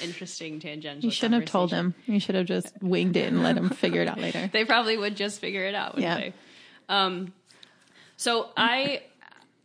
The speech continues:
Speaker 1: um, I'm gonna have Ashley tell her story, but we met, I don't know, when did we meet? Like, a year or two ago?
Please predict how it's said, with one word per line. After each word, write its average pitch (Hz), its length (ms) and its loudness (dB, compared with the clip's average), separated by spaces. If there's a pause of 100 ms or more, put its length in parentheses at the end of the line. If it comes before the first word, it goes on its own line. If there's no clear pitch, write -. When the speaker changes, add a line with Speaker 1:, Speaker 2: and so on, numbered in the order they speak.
Speaker 1:
um, 190 400 0 (260)
I'm 202 180 2
gonna 254 160 -2
have 226 140 -2
Ashley 180 380 0
tell 180 220 -2
her 165 280 -2
story, 156 580 -4
but 160 240 -6
we 185 180 -4
met, 175 340 -2 (200)
I - 60 -14
don't 247 120 -4
know, 277 120 -2
when 202 140 -4
did 220 160 -6
we 233 100 -4
meet? 226 260 -6
Like, 147 200 -10
a 147 80 -8
year 139 640 -10
or 175 40 -12
two 208 220 -8
ago? 220 400 -8